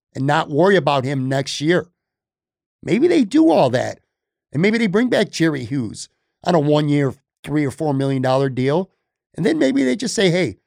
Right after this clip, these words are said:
we gotta go out and we gotta fill up these one or two holes with some depth players. We gotta go get a, an okay veteran corner just so we have more depth here. Or we're getting rid of Feliciano. Let's go get another similar type of guard for depth."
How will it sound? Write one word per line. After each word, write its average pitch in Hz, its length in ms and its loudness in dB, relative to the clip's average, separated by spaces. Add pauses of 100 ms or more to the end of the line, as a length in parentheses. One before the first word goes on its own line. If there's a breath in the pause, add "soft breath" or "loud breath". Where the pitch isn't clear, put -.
(320)
we 151 100 -2
gotta 170 220 2
go 160 180 2
out 165 140 4
and 156 100 0
we 156 60 0
gotta 156 220 0
fill 160 280 -2
up 160 160 -2
these 139 180 -2
one 156 200 0
or 156 80 -2
two 151 200 -8
holes 151 280 0
with 147 120 -4
some 147 180 -2
depth 143 320 0
players. 110 260 -4
We 117 60 -12
gotta 151 160 0
go 151 160 2
get 151 180 0
a, 143 180 2 (600)
an 160 200 -6 (120)
okay 160 640 0 (280)
veteran 156 340 0
corner 160 320 2
just 139 180 -4
so 156 60 -4
we 151 120 0
have 147 160 2
more 151 160 -2
depth 147 300 -2
here. 120 220 -2 (320)
Or 151 200 4
we're 156 80 2
getting 165 220 2
rid 156 120 0
of 151 80 -4
Feliciano. 156 720 -2
Let's 135 220 -4
go 151 180 -2
get 147 180 0
another 151 300 -2
similar 156 520 -4
type 147 280 -6
of 117 120 -10
guard 151 320 0
for 123 120 -6
depth." 110 360 -2